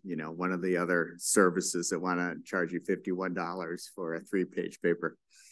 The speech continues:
So, um, so what are the ethical and moral principles of medical care? First, do no harm. The other four are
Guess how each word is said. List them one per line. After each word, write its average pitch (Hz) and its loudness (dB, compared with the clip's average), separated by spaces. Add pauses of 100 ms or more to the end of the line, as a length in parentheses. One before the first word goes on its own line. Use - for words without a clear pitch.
(600)
So, 85 -6
um, 101 2 (720)
so 127 6 (140)
what 151 6
are 170 8
the 151 8
ethical 147 4
and 123 6
moral 127 4
principles 110 0
of 104 0
medical 104 0 (100)
care? 92 2 (120)
First, 147 6 (1600)
do 139 10
no 131 8
harm. 98 2 (1800)
The 113 8
other 156 8
four 143 8
are 110 6